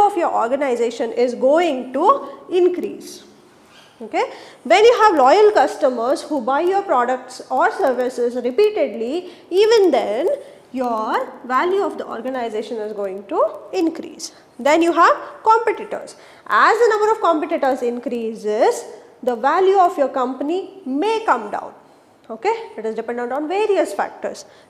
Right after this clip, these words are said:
Then we have suppliers. If you have good suppliers with supply on time, then also the value of your organization is going to increase. If not, vice versa, the value is going to decrease.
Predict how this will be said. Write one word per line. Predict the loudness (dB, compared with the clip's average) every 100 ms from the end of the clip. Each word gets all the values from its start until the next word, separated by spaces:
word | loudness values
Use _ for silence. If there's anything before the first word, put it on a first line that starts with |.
| -6
Then | 4 6 6
we | 6
have | 4 2 2 0 -12
suppliers. | -8 -4 -2 -2 -4 -12 -18 -20 -20 -10
If | -4 2
you | 2 2
have | -2 -2
good | -4 -2
suppliers | -4 -2 0 2 2 2 -2
with | -6 -6
supply | -4 -6 -2 0 0 -2 -8 -20 -20 -18 -8
on | 0 2 2
time, | 4 4 2 -6 -18 -20 -14
then | -4 0 2
also | 2 -2 0 4 4 2 -12 -16 -14
the | -8
value | -4 -2 -2
of | -2
your | -6
organization | -6 -8 -8 -10 -12 -12 -12
is | -12
going | -12 -12 -12
to | -4 -4 -4 -14 -20 -4
increase. | 2 2 2 -6 -10 -18 -20 -16 -6
If | -6 0
not, | 4 4 2 -14 -18 -6
vice | -4 -4
versa, | -8 -14 -14 -18 -16
the | -10 -6
value | -6 -6
is | -8
going | -10 -10 -6
to | -6 -6 -14 -16 -10
decrease. | -10 -12 -20 -20